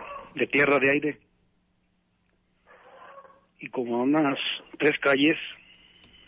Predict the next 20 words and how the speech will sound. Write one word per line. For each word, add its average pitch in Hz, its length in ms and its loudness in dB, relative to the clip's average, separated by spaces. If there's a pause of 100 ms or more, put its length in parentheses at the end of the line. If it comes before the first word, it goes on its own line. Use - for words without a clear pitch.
(680)
será 123 200 0
unos 139 180 -2
ciento - 160 -6
cincuenta 135 260 0
metros, - 220 -4 (760)
a 135 100 2
una 127 120 4
calle 131 240 2
recta, 127 380 -4 (480)
y 117 60 -6
las 120 120 2
lámparas 127 400 6
de 120 140 2
la 117 100 2
luz 120 240 0
están 127 380 -2
aluzando 131 460 2
bien 123 180 2
clarito, 143 300 2
las, 117 160 0